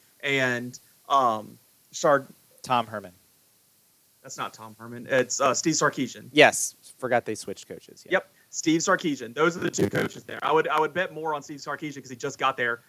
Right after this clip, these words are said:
Speaker 1: and Lincoln Riley I've already heard flirting with N F L jobs before. Um, so are those coaches even there? How do these teams even change before you get there?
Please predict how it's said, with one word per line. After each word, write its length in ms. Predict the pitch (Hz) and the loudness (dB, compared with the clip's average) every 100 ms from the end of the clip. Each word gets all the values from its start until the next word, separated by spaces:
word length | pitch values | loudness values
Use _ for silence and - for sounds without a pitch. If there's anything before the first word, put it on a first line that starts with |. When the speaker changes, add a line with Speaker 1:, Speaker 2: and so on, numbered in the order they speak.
| _ | _
Speaker 1:
and 160 | 139 131 | -8 -4
Lincoln 220 | 143 139 | -2 2
Riley 200 | 131 135 | 4 4
I've 120 | 120 | 2
already 320 | 127 135 131 123 | 0 0 0 0
heard 340 | 135 120 110 - _ _ _ _ _ _ | 0 -2 -4 -18 _ _ _ _ _ _
flirting 340 | - 156 139 131 | 0 2 4 0
with 140 | 123 | -2
N 80 | 127 | -2
F 100 | 120 | 0
L 160 | 131 135 | 0 0
jobs 360 | 127 107 - | 0 -2 -6
before. 520 | - 120 127 117 127 - - _ | -16 -8 0 2 2 -2 -18 _
Um, 440 | 143 143 117 110 107 | 4 6 6 0 -10
so 560 | - 175 151 139 131 - _ _ _ _ _ | -4 2 4 4 0 -8 _ _ _ _ _
are 160 | 160 170 | 0 4
those 180 | 175 185 | 4 2
coaches 380 | 170 147 139 139 | -2 -4 -6 -10
even 160 | 127 | -8
there? 180 | 110 104 - | -10 -10 -2
How 200 | 156 185 | 2 2
do 60 | |
these 180 | 190 190 | 0 -6
teams 260 | 185 165 156 | -8 -8 -10
even 160 | 143 | -10
change 400 | 117 - 139 147 127 | -12 -8 -8 -8 -14
before 220 | 143 143 | -8 -6
you 80 | 131 | -6
get 140 | 151 | -4
there? 180 | 120 | -4